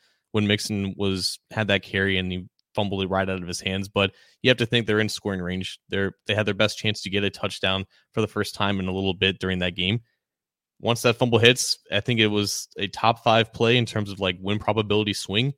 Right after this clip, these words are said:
in the entire league, and it definitely felt like that. It was deflating. And the, and the Chase interception, man. Like, there was a pl-, the strip sack on Burrow earlier in the game. Chase was wide open,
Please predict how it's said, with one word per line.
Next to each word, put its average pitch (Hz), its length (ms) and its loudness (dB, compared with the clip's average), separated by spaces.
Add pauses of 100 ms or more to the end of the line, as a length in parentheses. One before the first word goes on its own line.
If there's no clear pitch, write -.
(180)
in 98 100 -8
the 98 100 -4
entire 101 340 2
league, 95 300 -4
and 92 100 -6
it 87 120 -12
definitely 90 440 -8
felt 90 260 -8
like 117 160 0
that. 139 160 2
It 120 40 2
was 95 140 -2
deflating. 98 560 -2 (580)
And 107 160 0
the, 104 120 2
and 123 120 2
the 143 60 2
Chase 196 260 0
interception, 92 460 -4
man. 101 240 -4 (200)
Like, 98 300 0
there 127 140 4
was 143 160 6
a 127 60 -2
pl-, 147 240 -2 (580)
the 123 180 0
strip 170 300 0
sack 104 400 4 (240)
on 104 180 0
Burrow 95 480 4 (100)
earlier 107 300 2
in 95 60 0
the 92 80 -2
game. 92 240 -2
Chase - 320 -2
was 98 100 -10
wide 98 300 2
open, 98 320 -4